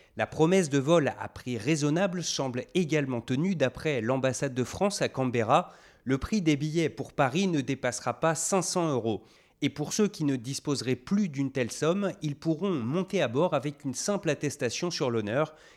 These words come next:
qu'ils paieront leur billet une fois rentrés en France. Reste que tout le monde ne pourra pas monter à bord de ces avions, en tout cas pas tout de suite.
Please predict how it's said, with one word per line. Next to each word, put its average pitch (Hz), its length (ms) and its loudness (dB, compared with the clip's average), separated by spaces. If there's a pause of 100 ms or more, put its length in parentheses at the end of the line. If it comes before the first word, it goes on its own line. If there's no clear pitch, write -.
(100)
qu'ils 127 160 -6
paieront 165 320 2
leur 127 180 2
billet 110 580 -4
une 160 140 2
fois 170 220 -2
rentrés 160 320 -4
en 143 100 -2
France. - 560 -8 (380)
Reste 139 260 0
que 139 100 -4
tout 190 220 0
le 190 60 2
monde 185 200 0
ne 131 100 0
pourra 123 340 -2
pas 147 100 4
monter 127 340 -2
à 120 60 0
bord 120 300 -2
de 107 140 -6
ces 113 260 -4
avions, 143 320 0
en 123 60 -2
tout - 120 -14
cas 113 240 -6
pas 92 160 -10
tout 147 220 -10
de - 40 -12
suite. 202 380 -2